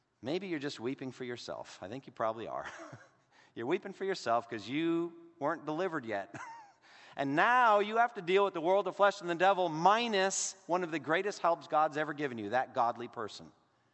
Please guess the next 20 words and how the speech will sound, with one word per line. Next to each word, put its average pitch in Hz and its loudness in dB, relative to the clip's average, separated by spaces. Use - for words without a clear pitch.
And 104 -10
it 117 -6
is 135 -8
going 110 -6
to 98 -8
be 104 -10
harder 101 -2
for 104 -14
you, 104 -8
and 107 -10
so - -12
you 95 -10
grieve. 104 -8
And 120 -8
it's - -12
appropriate, 175 -12
but 98 -14
just 104 -14
know 82 -12
this. 87 -20